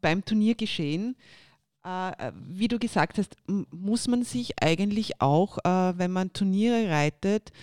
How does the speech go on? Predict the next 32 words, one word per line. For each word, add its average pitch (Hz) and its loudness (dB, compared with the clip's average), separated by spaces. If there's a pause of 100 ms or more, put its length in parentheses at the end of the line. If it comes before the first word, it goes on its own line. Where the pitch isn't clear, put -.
(220)
zum 190 -8
Beispiel 180 0
so 185 -2
wie 175 0
in 170 -2
der 165 -6
Dressur 202 -2
beginne 190 -6
ich 196 -8
ja 170 -2
eigentlich 151 -4
mit 165 -8
kleinen 160 0
Turnieren 185 -4
und 175 -6
arbeite 156 0
mich 180 -4
hoch, 175 0
krieg 185 -6
dann 180 -6
immer 190 0
wieder 175 2
eine 170 0
höhere 165 2
Lizenz. 160 -2 (420)
Ist - -4
das 208 -6
bei 196 2
Working 170 4
Equitation - 0
auch 131 0
so? 214 0